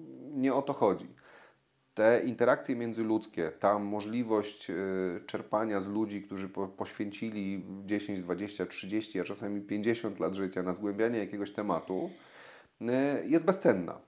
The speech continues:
To znaczy, jasne, sztuczna inteligencja ci to powie. Sztuczna inteligencja pomoże ci to znaleźć gdzieś w głębinach, e, internetu. Sztuczna inteligencja wskaże ci półkę w jakiejś bibliotece, w jakimś miejscu, gdzie książka jest dostępna.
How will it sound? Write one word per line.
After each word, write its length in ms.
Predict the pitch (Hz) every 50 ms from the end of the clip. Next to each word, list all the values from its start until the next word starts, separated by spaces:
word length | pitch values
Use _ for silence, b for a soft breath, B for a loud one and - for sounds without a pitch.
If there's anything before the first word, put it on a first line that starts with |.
| _ -
To 80 | - -
znaczy, 320 | 156 - - 185 180 - -
jasne, 460 | 180 202 247 214 190 - - - -
sztuczna 340 | - - - 139 - - 151
inteligencja 600 | 151 151 151 143 139 143 151 156 151 - 156 156
ci 220 | - - - _ -
to 120 | 175 -
powie. 480 | - - - 269 135 110 98 - - - - - _ -
Sztuczna 440 | - - - 135 135 - - 131
inteligencja 880 | 131 131 131 - 120 120 123 120 120 120 131 135 - 135 131 131 135 135
pomoże 460 | 131 135 - 123 120 127 127 123 131 127
ci 140 | - 135
to 100 | - 127
znaleźć 440 | 120 123 123 127 123 123 123 120 120
gdzieś 320 | 107 101 123 123 123 120 123
w 60 | 113
głębinach, 560 | 113 120 117 117 117 123 117 117 117 123 127 - -
e, 240 | 127 123 123 120 101
internetu. 640 | 117 127 123 - 123 127 123 117 101 92 - - - B B B B B B
Sztuczna 420 | B - - 113 107 107 - 110 110
inteligencja 600 | 113 110 110 107 110 110 117 117 117 - 131 123
wskaże 560 | 120 - - - - - - 113 110 120 120
ci 140 | - - 131
półkę 460 | 127 - - 160 151 147 - 135 117
w 120 | 107 107 117
jakiejś 360 | 117 110 113 - 120 117 110
bibliotece, 720 | 110 113 113 113 120 120 117 120 127 127 123 - 110 101
w 140 | 98 98 101
jakimś 440 | 110 113 117 117 - 113 113 117 -
miejscu, 420 | 117 123 127 131 123 - - 110
gdzie 180 | 104 107 104 101
książka 420 | - - 113 113 123 120 - 107
jest 220 | 101 98 113 113 113
dostępna. 640 | 104 110 - - 139 127 98 - - - 82 -